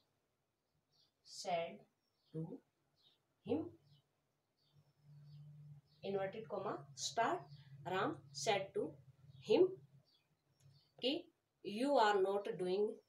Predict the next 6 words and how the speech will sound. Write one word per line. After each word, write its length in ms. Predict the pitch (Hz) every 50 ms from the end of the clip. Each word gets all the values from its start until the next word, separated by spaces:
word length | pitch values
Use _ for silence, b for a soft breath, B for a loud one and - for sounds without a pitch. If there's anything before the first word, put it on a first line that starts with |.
| _ -
any 260 | 190 180 170 165 160
work, 340 | 156 156 - 143 143 - _ _ _ _ _ _ _ _ _ 170
you 380 | 156 156 175 175 202 269 330 - _ _ _ _ _ _ _ _ _ _ _ _ _ _ _ _ _ _ _ _ _ _ _ _ -
are 360 | 160 160 156 151 151 156 160 - - - - - - - _ _ _ _ _ _ _ _ _ _ _ _ _ _ _ _ _ -
not 540 | 160 160 160 165 160 156 156 160 160 - 240 233 233 _ _ _ _ _ _ _ _ _ _ _ _ _ _ _ _ _ _ _
doing 520 | 165 151 160 170 165 160 160 170 196 240